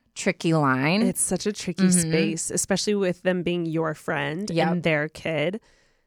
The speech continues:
Speaker 2: It's
Speaker 1: Me and
Speaker 2: like
Speaker 1: Vanessa talked about it right when she got pregnant. I
Speaker 2: Really?
Speaker 1: literally sat her down and I was like, "Hey, I wanna make sure we have a very, like, clear line of what you're comfortable or not with."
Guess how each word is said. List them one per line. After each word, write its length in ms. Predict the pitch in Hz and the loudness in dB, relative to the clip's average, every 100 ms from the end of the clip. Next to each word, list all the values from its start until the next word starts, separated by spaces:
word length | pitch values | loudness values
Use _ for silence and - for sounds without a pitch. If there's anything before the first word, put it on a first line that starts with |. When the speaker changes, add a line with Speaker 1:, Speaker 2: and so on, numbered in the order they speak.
| _ _ | _ _
Speaker 2:
It's 80 | 196 | 4
Speaker 1:
Me 100 | 226 | 6
and 80 | 254 | 8
Speaker 2:
like 80 | 233 | 8
Speaker 1:
Vanessa 400 | 202 180 - 185 | 6 4 2 4
talked 260 | 175 156 | 4 4
about 200 | 175 160 | 4 4
it 120 | 156 - | 2 -2
right 340 | 170 170 160 | 0 4 4
when 120 | 160 165 | 4 -2
she 120 | 180 | 2
got 160 | 160 | 2
pregnant. 380 | - 170 151 143 | 2 0 2 2
I 40 | 175 | 4
Speaker 2:
Really? 180 | 180 190 | 6 8
Speaker 1:
literally 420 | 175 202 220 240 | 8 6 6 4
sat 320 | - 185 180 | 4 4 4
her 100 | 175 | 2
down 360 | 160 151 160 220 | 2 2 2 2
and 180 | 185 | 2
I 60 | 170 | 2
was 120 | 160 | 2
like, 200 | 160 147 | 0 -4
"Hey, 400 | - 170 - 160 - _ _ _ _ _ | -2 -2 -2 -8 -12 _ _ _ _ _
I 160 | 175 180 | 4 6
wanna 280 | 180 185 208 | 4 2 2
make 240 | 202 170 | 0 -2
sure 420 | - 170 156 170 190 | -4 -2 -2 -2 -4
we 280 | 175 175 | -2 2
have 340 | 156 160 156 156 | 2 2 2 2
a 60 | 165 | -2
very, 460 | 160 170 156 160 | 0 4 4 4
like, 220 | 165 160 | 2 -4
clear 480 | - - 170 156 147 - | -4 2 4 4 2 0
line 460 | 175 151 147 160 190 | -2 0 0 0 2
of 160 | 175 | 2
what 140 | 170 160 | 2 2
you're 120 | 160 | -2
comfortable 420 | - 165 160 156 | -4 -6 0 0
or 80 | 151 | 4
not 260 | 185 233 | 6 6
with." 380 | - 160 165 196 | 4 0 2 0